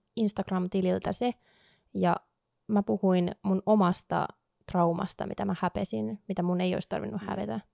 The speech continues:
Speaker 1: mun omalla kanavalla The Realm of Maria Instagramissa.
Speaker 2: Mut onks sulla joku asia,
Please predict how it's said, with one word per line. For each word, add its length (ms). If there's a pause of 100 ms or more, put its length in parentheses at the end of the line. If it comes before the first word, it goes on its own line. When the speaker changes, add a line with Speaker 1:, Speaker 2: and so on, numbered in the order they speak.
(400)
Speaker 1:
mun 160
omalla 260
kanavalla 560 (160)
The 80
Realm 260
of 100
Maria 360 (240)
Instagramissa. 680 (1600)
Speaker 2:
Mut 260 (380)
onks 200
sulla 260
joku 240
asia, 500